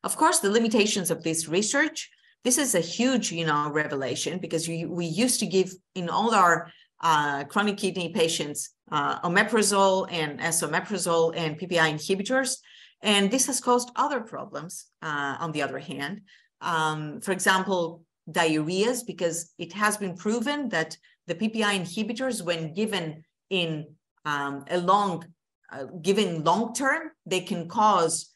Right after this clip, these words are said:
uh, diarrheas and can disrupt, um, the, uh, microbiome of the intestine. So we try to use less, um, P P I inhibitors, uh, in these days.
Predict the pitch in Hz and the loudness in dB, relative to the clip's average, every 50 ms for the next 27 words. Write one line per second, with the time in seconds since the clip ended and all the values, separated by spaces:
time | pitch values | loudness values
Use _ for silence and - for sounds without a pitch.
0 | _ _ _ - - 156 151 151 147 143 - 175 160 151 151 151 147 175 196 214 | _ _ _ -10 -6 -4 -2 -2 -2 -2 0 0 2 2 2 0 0 0 2 2
1 | 240 254 247 214 202 170 170 165 170 185 165 170 165 170 175 165 - 175 160 190 | 2 2 2 0 -2 -4 -4 -4 -2 -2 -2 -2 -2 -2 -2 -2 0 2 4 6
2 | 202 208 202 - - - - - - _ _ _ _ _ _ _ - 170 160 156 | 6 6 4 2 -4 -10 -10 -12 -12 _ _ _ _ _ _ _ -2 0 2 2
3 | 156 156 160 156 156 151 143 139 - - 160 151 147 160 156 151 147 147 147 147 | 2 0 -2 -6 -8 -8 -10 -10 -12 -10 -10 -8 -2 0 0 0 0 0 -2 -2
4 | 147 143 143 139 135 131 - - - - 127 139 127 120 127 139 156 175 185 - | -4 -6 -6 -8 -10 -12 -12 -12 -10 -8 -6 -6 -6 -8 -8 -4 0 0 0 0
5 | - 196 165 156 151 165 160 165 170 185 226 254 262 220 202 165 151 160 160 156 | 0 -2 -4 -2 0 2 2 2 2 2 -2 -2 -4 -6 -10 -10 -8 -6 -6 -6
6 | 151 147 - 214 180 208 208 - - 277 277 294 294 294 294 _ - - _ _ | -6 -6 -2 0 0 2 0 0 0 0 0 -2 -2 -6 -12 _ -20 -20 _ _
7 | _ - - - 247 240 247 247 269 254 - 302 302 294 - - 220 208 233 247 | _ -6 0 4 6 6 6 4 2 0 0 2 2 0 0 -2 -4 -2 0 0
8 | 220 220 220 220 220 226 220 - - - - _ _ _ _ - - 170 160 156 | 0 0 2 2 0 2 0 -2 -4 -6 -10 _ _ _ _ -12 -8 -8 -6 -6
9 | 151 147 143 143 143 143 - - _ _ _ _ - 196 175 175 156 147 147 139 | -6 -6 -6 -6 -8 -10 -12 -16 _ _ _ _ -8 -8 -4 -2 0 0 0 -2
10 | 143 143 - - 160 165 170 - 240 254 269 254 - - _ _ _ _ _ _ | -4 -8 -6 -6 -6 -6 -4 -4 -4 -4 -4 -6 -10 -12 _ _ _ _ _ _
11 | _ _ _ _ _ - 156 156 143 139 - 165 170 170 160 170 170 170 165 170 | _ _ _ _ _ -8 -6 -6 -6 -6 -6 -10 -10 -6 -4 -2 -2 -2 -2 -2
12 | - - 156 151 165 208 269 277 - - | 0 0 0 2 2 0 -2 -4 -6 -10